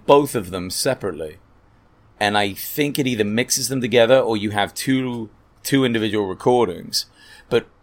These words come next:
from a stand-up point of view, he was saying if you put it on the stool, you've got, um, the phone recording the audience for the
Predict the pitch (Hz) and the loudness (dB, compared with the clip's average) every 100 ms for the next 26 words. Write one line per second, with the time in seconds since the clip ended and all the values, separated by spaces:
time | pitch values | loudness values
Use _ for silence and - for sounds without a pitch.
0 | _ - 123 113 - 156 165 127 90 110 | _ 0 0 2 2 2 4 2 0 -4
1 | 101 95 98 101 95 - 117 107 95 101 | -4 -4 -6 -4 -2 0 0 -2 -4 -10
2 | - 131 135 127 120 - - 135 107 92 | 0 2 4 2 -2 -4 0 2 2 0
3 | 113 - _ _ _ 101 101 - 110 98 | -4 -8 _ _ _ -4 -2 4 8 8
4 | 98 _ _ _ _ _ _ 101 98 95 | 4 _ _ _ _ _ _ 2 2 2
5 | 95 92 - 92 - 143 139 117 107 123 | -2 -6 -6 -2 6 6 6 0 -2 0
6 | 113 107 104 98 110 90 80 107 117 120 | 2 2 0 2 2 0 -4 -4 2 4